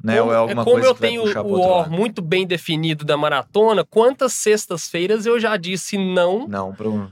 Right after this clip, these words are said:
Speaker 2: Porque sábado eu
Speaker 1: churrasquinho,
Speaker 2: tinha
Speaker 1: pra um
Speaker 2: um longo,
Speaker 1: um
Speaker 2: e
Speaker 1: treino.
Speaker 2: que no sábado talvez eu poderia aproveitar.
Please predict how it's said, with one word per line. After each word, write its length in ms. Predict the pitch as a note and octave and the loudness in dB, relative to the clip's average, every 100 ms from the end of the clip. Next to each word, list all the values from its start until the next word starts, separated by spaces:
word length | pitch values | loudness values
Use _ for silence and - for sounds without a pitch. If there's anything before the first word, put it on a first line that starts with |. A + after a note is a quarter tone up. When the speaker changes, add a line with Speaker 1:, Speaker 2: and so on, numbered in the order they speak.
| - | -4
Speaker 2:
Porque 240 | C4 B3 - | -2 0 -2
sábado 400 | - G#3+ A3+ A#3+ | -2 0 0 0
eu 40 | B3+ | -2
Speaker 1:
churrasquinho, 20 | A#3 A3+ B3+ | 0 -2 -2
Speaker 2:
tinha 100 | C4 | 0
Speaker 1:
pra 20 | |
um 180 | C4+ C4+ | 0 -2
Speaker 2:
um 40 | B3+ | 2
longo, 440 | A3+ A#3+ A3+ D3 A2+ - | 2 2 0 -4 -8 -12
Speaker 1:
um 40 | - | -20
Speaker 2:
e 100 | F2 | -10
Speaker 1:
treino. 180 | F#3+ F3+ | -6 -4
Speaker 2:
que 80 | A#3 | -2
no 80 | A#3 | -2
sábado 400 | - G#3+ A3+ C4+ | -2 -2 -2 -4
talvez 320 | A#3+ A3 A3+ | -4 -4 -4
eu 80 | A#3 | -4
poderia 400 | B3+ B3 A3+ A#3 | -4 -4 -4 -4
aproveitar. 560 | B3 A#3 C4 - F#3+ | -4 -4 -4 -4 -6